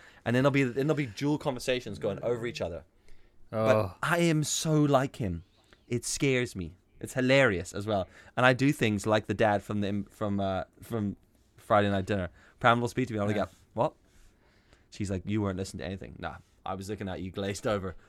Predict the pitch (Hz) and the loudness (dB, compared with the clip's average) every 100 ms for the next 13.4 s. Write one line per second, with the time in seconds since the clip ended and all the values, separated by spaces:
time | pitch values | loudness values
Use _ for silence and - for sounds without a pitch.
0 | _ 113 104 107 98 - - 110 117 120 | _ -8 -2 -2 -4 -10 -6 2 4 2
1 | 117 110 107 101 101 101 92 90 92 90 | 2 0 0 4 4 4 2 0 -4 -2
2 | 95 90 90 90 - 92 _ _ _ 123 | -4 -4 -6 -6 -8 -12 _ _ _ -6
3 | 156 - 123 123 127 113 110 117 113 117 | -4 0 4 6 4 2 2 2 6 4
4 | 98 92 95 101 139 113 92 117 - 117 | 4 -2 -2 0 2 4 4 2 0 0
5 | 170 - _ _ _ _ _ _ _ _ | -2 -2 _ _ _ _ _ _ _ _
6 | _ _ _ _ _ _ _ _ _ _ | _ _ _ _ _ _ _ _ _ _
7 | - 143 120 110 131 - 95 95 87 98 | -12 -10 -6 -4 -4 -4 -6 -4 -6 -8
8 | 98 87 95 _ _ _ - _ _ 143 | -8 -8 -12 _ _ _ -20 _ _ -10
9 | - - 131 127 123 113 113 123 117 110 | -2 4 6 6 4 0 -2 -2 -6 -6
10 | - 110 107 104 113 117 - 123 110 107 | -4 -4 -4 -2 -2 -2 -4 -6 -4 -2
11 | 101 92 101 92 98 95 98 95 98 104 | -2 -4 -6 -8 -8 -6 -6 -6 -4 -6
12 | 101 98 107 113 107 107 98 98 98 92 | -6 -4 -4 -4 -4 -6 -6 -6 -6 -6
13 | 90 87 - - | -8 -12 -16 -18